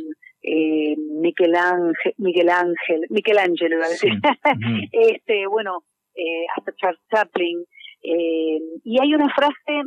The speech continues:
Speaker 1: de Robert Schumann que m-, me impactó profundamente, que dice que la misión del artista es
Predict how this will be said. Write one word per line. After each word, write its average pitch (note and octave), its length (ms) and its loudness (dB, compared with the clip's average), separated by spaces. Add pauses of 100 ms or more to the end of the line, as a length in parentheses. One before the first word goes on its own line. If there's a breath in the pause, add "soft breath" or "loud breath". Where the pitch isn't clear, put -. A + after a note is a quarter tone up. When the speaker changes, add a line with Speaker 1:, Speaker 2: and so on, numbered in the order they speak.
Speaker 1:
de F#3 440 -2
Robert A3+ 280 2
Schumann A#3+ 760 -4
que G#3+ 80 -2
m-, F#3+ 180 -6 (140)
me G3+ 480 -8
impactó G3 560 0
profundamente, A3+ 800 0
que G#3+ 120 4
dice A3 460 2 (380 loud breath)
que G#3+ 100 -2
la G#3 160 0
misión D#4+ 480 0
del C#4 180 0
artista A#3+ 760 0
es B3 160 2